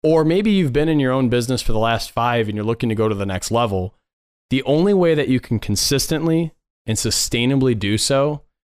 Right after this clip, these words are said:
is by selectively saying yes to the right things and strategically saying no to the things that could be distractions. Let's dive into it. So selectively saying yes, there's three things that I look for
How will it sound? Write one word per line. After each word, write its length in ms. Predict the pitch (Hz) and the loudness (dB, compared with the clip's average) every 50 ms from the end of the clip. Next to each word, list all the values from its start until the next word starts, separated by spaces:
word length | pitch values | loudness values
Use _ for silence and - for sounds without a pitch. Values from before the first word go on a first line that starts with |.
| - | -6
is 140 | - 113 107 | -4 -4 -2
by 140 | 104 110 110 | -2 -2 -2
selectively 800 | 98 - - 120 107 98 107 110 120 - - - 151 151 160 156 | -2 -2 -2 -2 -2 -2 0 -2 -2 -2 -2 -4 -2 0 0 0
saying 340 | 139 - - 139 131 123 113 | 0 0 0 0 0 0 0
yes 340 | 107 107 104 110 123 - - | 0 0 0 0 -2 -4 -6
to 140 | - - 110 | -4 -4 -2
the 100 | 104 104 | 0 0
right 240 | 101 98 107 120 - | 0 2 0 0 -2
things 520 | - - 95 92 92 98 117 - - - _ _ _ _ _ _ _ - | -4 -6 -6 -4 -6 -8 -10 -12 -16 -20 _ _ _ _ _ _ _ -4
and 160 | 120 113 104 | -4 -2 -2
strategically 880 | - - - 120 107 - - - 175 175 147 147 131 - - 117 110 104 | -4 -4 -4 -4 -4 -4 -4 -2 -2 -2 0 -2 -4 -2 -2 -2 -2 -2
saying 360 | - - 120 110 104 104 104 | -2 -2 -2 -2 -2 -2 -2
no 240 | 107 107 104 101 101 | 0 0 0 0 -2
to 140 | 98 - 113 | -2 -4 -6
the 140 | 101 101 | -6 -6
things 280 | - - - 113 110 104 | -6 -4 -2 -2 -2 -2
that 140 | 107 101 - | -2 -4 -4
could 140 | - 98 92 | -4 -6 -2
be 120 | 101 101 | -2 -2
distractions. 760 | 90 92 92 - - 92 85 - - - - - _ - - _ _ _ _ _ _ _ _ _ _ _ _ _ _ _ | -2 -4 -6 -4 -4 -6 -6 -6 -10 -12 -16 -16 _ -20 -20 _ _ _ _ _ _ _ _ _ _ _ _ _ _ _
Let's 200 | - 127 120 - | -6 -6 -4 -2
dive 220 | - 147 131 120 110 | -2 0 0 0 0
into 200 | 104 95 82 73 | 0 -2 -4 -6
it. 120 | - - - _ _ _ _ _ _ - - - _ _ _ _ _ _ _ _ _ _ - | -10 -14 -16 _ _ _ _ _ _ -20 -20 -20 _ _ _ _ _ _ _ _ _ _ -4
So 120 | - 147 | -4 -2
selectively 680 | 139 - 156 139 135 147 175 - - 226 196 190 185 | -2 0 0 0 0 0 -2 -2 -4 -4 -2 0 0
saying 400 | - - - 147 139 131 127 117 | 0 0 -2 0 0 0 0 0
yes, 360 | 113 104 92 80 - - - | -2 -2 -4 -6 -8 -16 -14
there's 280 | - - 113 113 - - | -6 -4 -4 -2 -2 -4
three 320 | - - 120 120 143 180 | -6 -6 -2 0 0 0
things 400 | 180 - - 165 143 139 135 120 | 0 -2 -2 -2 -2 0 -2 -2
that 140 | 123 120 110 | -2 -2 -2
I 60 | 110 | 0
look 260 | 107 104 107 107 - - | -2 -2 -2 -4 -6 -6
for 400 | - - 131 131 135 147 139 | -4 0 0 0 0 0 -4